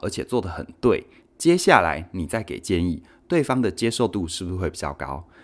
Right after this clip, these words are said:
可是当你把顺序反过来，当你说出他的缺失，他哪里需要改，然后才最后告诉他，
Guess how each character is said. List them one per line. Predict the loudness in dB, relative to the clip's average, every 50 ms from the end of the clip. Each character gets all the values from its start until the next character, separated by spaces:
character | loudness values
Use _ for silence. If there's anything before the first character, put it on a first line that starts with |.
| -14 -8
可 | -4 -4
是 | -2 0
当 | 2 2 2 2
你 | 2
把 | 0 -2 -2
顺 | -4 -2 0 2 2 2
序 | 2 2 0 0
反 | 0 -2 -6 -6 -4 -2
过 | 0 0
来， | 0 0 -2 -8 -14 -18 -20 -16 _
当 | -6 -4 -2 0
你 | -2 -2
说 | -2 0 0 0 0
出 | 0 0 0 2 2 0 -2 -8 -10
他 | -6 -4 -2
的 | -2 -2
缺 | -4 -2 -2 0 0 0
失， | 0 -2 -2 -4 -4
他 | -4 -6 -6
哪 | -2 -2 -2
里 | -2 -2
需 | -4 -4 -2
要 | -2 -2
改， | -2 -2 -2 -4 -4 -4 -8 -18 -20 -20 -8 -4
然 | -2 0
后 | 2 2 0 0
才 | 0 -2 -6 -6
最 | -2 2 2 2
后 | 2 2 0 0
告 | 0 0
诉 | -2 -2 -6
他， | -8 -8 -6 -8 -8